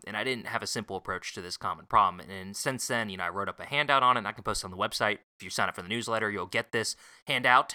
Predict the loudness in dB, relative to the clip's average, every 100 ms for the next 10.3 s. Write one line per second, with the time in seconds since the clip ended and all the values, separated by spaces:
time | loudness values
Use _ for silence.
0 | -12 -6 -4 -4 -4 -2 -2 -2 -4 -4
1 | -4 -4 -2 -2 -4 _ -20 -14 -4 0
2 | 4 4 4 4 6 4 2 -2 -4 -2
3 | -4 -6 -10 -6 -6 -4 -4 -4 -4 -4
4 | -6 -4 -4 -6 -12 -10 -8 -10 -12 -14
5 | -14 -14 -18 _ -18 -18 -18 -20 -18 -18
6 | _ _ -16 -8 -4 0 0 0 -2 -2
7 | -8 -12 -14 -10 -6 -4 -6 -8 -10 -8
8 | -8 -8 -12 _ _ _ _ -2 2 2
9 | 6 4 4 -2 -6 -2 -2 -2 -4 2
10 | 6 6